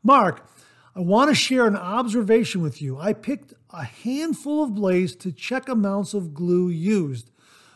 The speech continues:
Notice the countries they are from. One, no glue. Persona Comfort Coat, U S A. Persona Med Prep, U S A. Two,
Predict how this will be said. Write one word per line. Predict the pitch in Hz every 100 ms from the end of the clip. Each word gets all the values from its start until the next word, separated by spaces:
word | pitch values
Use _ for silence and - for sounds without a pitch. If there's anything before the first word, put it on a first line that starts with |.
| -
Notice | 175 208 294 330 254
the | - 294
countries | - 240 247 - 233 190
they | 190 185
are | 180
from. | 170 - 220 147 117 120 _ _ _ _
One, | 180 247 170 123 - _ _ _ -
no | 180 208 214 220 220
glue. | 151 196 226 180 127 - _ _ -
Persona | 175 - 208 214
Comfort | 214 208 214 240 226
Coat, | - 233 254 -
U | 165 156
S | 139 190
A. | 208 269 254 _ _ _ -
Persona | 202 - 202 202
Med | 190 233 269 -
Prep, | 175 143 - _ -
U | 180 170
S | 151 -
A. | 170 127 120 _ _ _ -
Two, | - 311 180